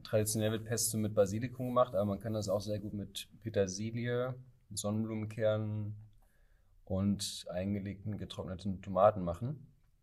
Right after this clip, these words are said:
Wenn man das einfach püriert mit ein bisschen Sonnenblumenöl zum Beispiel, also Olivenöl ist zu starken Geschmack, Sonnenblumenöl, dann kann man daraus ein,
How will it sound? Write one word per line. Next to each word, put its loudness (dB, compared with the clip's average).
Wenn 4
man 4
das 0
einfach 2
püriert -6
mit 2
ein -2
bisschen -2
Sonnenblumenöl 2
zum -4
Beispiel, -8
also -4
Olivenöl -2
ist -2
zu -8
starken 0
Geschmack, -6
Sonnenblumenöl, 2
dann 4
kann -2
man 2
daraus 4
ein, -6